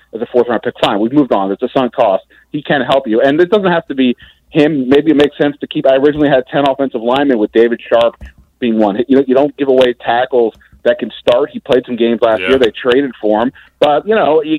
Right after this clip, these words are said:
Speaker 1: can't keep everybody, and this is, uh, this is the point. Same thing with the defensive line. Uh, you know, there's a lot of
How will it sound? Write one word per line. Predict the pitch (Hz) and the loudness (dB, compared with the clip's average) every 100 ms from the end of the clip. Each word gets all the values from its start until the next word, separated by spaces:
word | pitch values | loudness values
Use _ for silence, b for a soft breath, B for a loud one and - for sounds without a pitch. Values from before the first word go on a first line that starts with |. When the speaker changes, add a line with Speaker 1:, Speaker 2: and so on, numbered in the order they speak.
| - | 0
Speaker 1:
can't | 160 151 | 0 0
keep | 170 | 0
everybody, | 214 165 95 101 107 | 2 2 0 0 0
and | 117 | 2
this | 127 131 | 0 0
is, | 123 | 0
uh, | 123 123 117 - _ _ | 2 2 2 -4 _ _
this | 127 135 | -6 -2
is | 123 | -2
the | |
point. | 117 202 131 143 | 0 0 0 -2
Same | 131 | -2
thing | 131 | -2
with | 127 | -2
the | |
defensive | 127 - 139 131 113 | -4 -2 -2 -2 -2
line. | 147 156 107 - | -2 -2 -4 -10
Uh, | 95 104 101 | -14 -14 -18
you | 120 104 123 | -18 -2 0
know, | 120 139 | 2 0
there's | 120 | -2
a | |
lot | 117 117 127 | 0 0 2
of | 131 | 0